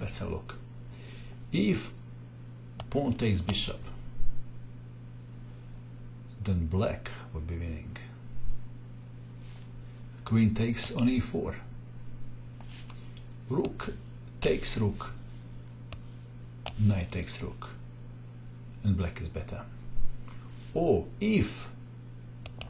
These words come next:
in this position queen takes queen, then in between move, rook takes on d one check, and after king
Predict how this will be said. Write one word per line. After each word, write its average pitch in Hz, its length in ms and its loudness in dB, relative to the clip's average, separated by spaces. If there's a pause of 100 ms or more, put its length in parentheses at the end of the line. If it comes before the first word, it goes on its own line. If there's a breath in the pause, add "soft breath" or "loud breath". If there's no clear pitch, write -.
(420 loud breath)
in 107 200 10
this 127 160 8
position 101 640 6
queen 135 220 2
takes - 300 2
queen, - 280 4 (1700 loud breath)
then 104 260 6 (180)
in 185 140 12
between 123 400 8
move, - 240 -2 (200)
rook - 380 2 (160)
takes - 460 4
on 113 160 8
d 117 160 8
one 101 180 2
check, - 380 2 (500 loud breath)
and 104 160 8
after 90 420 4 (320)
king 101 520 6